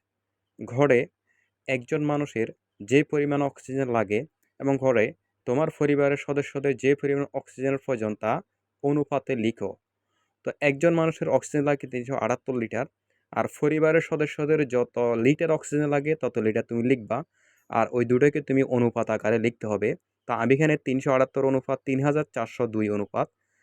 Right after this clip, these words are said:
তো এখানে উভয় পক্ষে তিনশো আটাত্তর দ্বারা ভাগ যায়, সেই হিসাবে এক অনুপাত নয় লিখলাম আমি। এখানে একক কাজের তিন নম্বরটা হচ্ছে, তুমি যে অনুপাত লিখেছ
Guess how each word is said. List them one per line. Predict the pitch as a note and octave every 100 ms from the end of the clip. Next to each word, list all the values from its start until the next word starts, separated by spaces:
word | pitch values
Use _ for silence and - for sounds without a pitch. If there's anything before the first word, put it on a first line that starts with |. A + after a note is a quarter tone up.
| _ _ _ -
তো | C3+
এখানে | C3 D3 D3+
উভয় | C3+ B2+ D#3
পক্ষে | E3 D#3+ -
তিনশো | D#3 B2 B2
আটাত্তর | A#2 A#2 B2
দ্বারা | A#2+ A#2
ভাগ | G#2 A2+ A2
যায়, | A2+ C#3 A3 _
সেই | - C3+
হিসাবে | C3 C3 C3+ -
এক | A#2 -
অনুপাত | A2 - - - _ _ -
নয় | A#2 C3 A#2+
লিখলাম | G#2+ G#2 G2
আমি। | G2 G2 - _ _ _ _ _ _ _ _ _ _ _ _ _ -
এখানে | C3+ C#3+ C3+
একক | C3 D#3 -
কাজের | D3+ E3
তিন | - B2
নম্বরটা | A#2+ B2+ - C#3
হচ্ছে, | D#3 - A#2
তুমি | - C#3 D3+
যে | A2+ C#3+ -
অনুপাত | D3 C#3+ D3+ -
লিখেছ | A2 A2+ C#3+